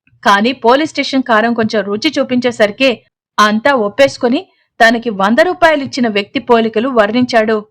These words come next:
"ఆ వ్యక్తి పల్లెటూరి వాళ్ళ ఉంటాడు," అంటూ ఇన్స్‌పెక్టర్ వర్ణించడం మొదలుపెట్టాడు. అతను వర్ణిస్తూ ఉంటే జయదేవ్ మెదడు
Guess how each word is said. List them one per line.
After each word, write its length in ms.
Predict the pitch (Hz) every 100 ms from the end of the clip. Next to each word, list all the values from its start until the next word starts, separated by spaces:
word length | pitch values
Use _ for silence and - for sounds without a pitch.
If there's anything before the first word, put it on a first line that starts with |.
| _ _ -
"ఆ 120 | 208
వ్యక్తి 400 | 202 196 196 269 240 - _ _ -
పల్లెటూరి 500 | 233 269 339 330 269
వాళ్ళ 320 | 233 208 220
ఉంటాడు," 440 | 262 220 226 220 214 - _ _ -
అంటూ 380 | 202 190 262 339 _ _ -
ఇన్స్‌పెక్టర్ 600 | 262 359 - 285 - 262 214
వర్ణించడం 540 | 190 220 269 240 233 240
మొదలుపెట్టాడు. 760 | 202 233 226 214 214 214 202 _ _ _ -
అతను 300 | 220 240 190
వర్ణిస్తూ 520 | 185 196 269 - 320
ఉంటే 380 | 269 247 339 339 _ _ -
జయదేవ్ 520 | 196 269 277 311 320 277
మెదడు 500 | 214 214 214 240